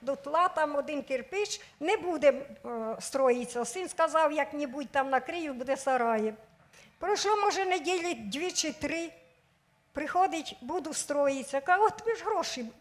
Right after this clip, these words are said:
ви ще ж долж-, е, ви ж повинні гроші віддати, должні».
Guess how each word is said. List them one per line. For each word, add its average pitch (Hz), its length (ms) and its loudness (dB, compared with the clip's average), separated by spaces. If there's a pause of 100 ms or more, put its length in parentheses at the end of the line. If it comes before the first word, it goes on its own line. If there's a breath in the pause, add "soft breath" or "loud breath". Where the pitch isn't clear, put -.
(180)
ви 226 100 -8
ще 254 200 -2
ж 220 60 -4
долж-, 240 360 -2
е, 240 440 0
ви 349 100 -2
ж - 220 -6
повинні 370 400 0
гроші 311 380 2
віддати, 214 360 -2 (180 loud breath)
должні». 226 380 -6